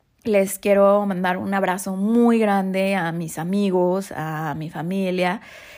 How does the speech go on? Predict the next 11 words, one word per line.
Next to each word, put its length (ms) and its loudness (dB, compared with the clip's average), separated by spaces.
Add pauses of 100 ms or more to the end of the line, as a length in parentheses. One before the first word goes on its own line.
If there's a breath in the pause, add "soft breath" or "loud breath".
(140)
que 680 2
para 200 4
nada 300 6
hice 240 0
ese 180 -4
capítulo 500 -6
para 300 -2
preocuparlos 720 -4
y 40 -6
para 300 -4
que 540 -4